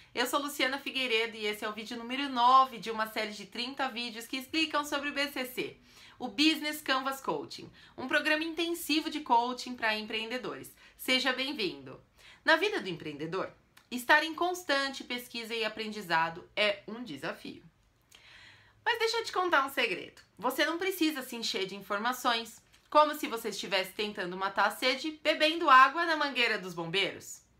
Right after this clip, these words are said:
Com a estrutura certa, você vai poder focar somente naquilo que traz resultados pra você e pro seu negócio. O B C C te dará essa clareza que você busca.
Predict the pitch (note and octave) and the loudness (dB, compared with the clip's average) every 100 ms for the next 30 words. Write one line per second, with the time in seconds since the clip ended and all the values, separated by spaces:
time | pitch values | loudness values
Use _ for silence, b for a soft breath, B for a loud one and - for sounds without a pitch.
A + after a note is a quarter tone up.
0 | _ _ _ _ B B B B B B | _ _ _ _ B B B B B B
1 | - F4 F4 F4 - D4+ E4 E4+ D4+ - | 0 6 6 6 -2 -4 0 0 0 2
2 | A3+ A#3+ A3 - - - _ E3+ A#3+ B3+ | 4 4 4 -2 -14 -16 _ -2 0 0
3 | - C4+ G3 - - F#3+ A#3+ B3+ F3 D#3+ | 2 2 2 -4 0 2 2 0 -4 -6
4 | - D4+ D#4 - A3+ A3 - _ - - | -2 4 4 6 4 4 -10 _ -8 4
5 | D#4 D4 C4+ C#4+ D4 C#4+ C4 B3+ B3+ B3 | 6 6 0 0 -2 -2 0 0 -4 -8
6 | B3 A#3 A3+ A3+ G#3+ A3 A3 G3+ G#3 A3+ | -4 0 0 -2 -12 0 2 2 0 -8
7 | A3+ B3+ - F#3+ F#3 G#3 G3+ A3 A#3+ C#3+ | -6 -6 -4 -6 -6 -12 -8 -6 -6 -8
8 | - - - B B B G#3 B3 B3 G#3 | -10 -20 -20 B B B -4 -2 -2 -4
9 | F#3+ A3 G3+ F#3+ F#3+ A#3+ A3+ A3 A#3 A#3 | -4 -2 -2 -4 6 6 8 6 6 2
10 | G#3 G#3 G3+ F#3+ F#3 F#3 F#3 F3+ E3 D3 | -4 -2 -2 -4 -6 -12 -14 -10 -10 -10
11 | C3 - - | -14 -16 -18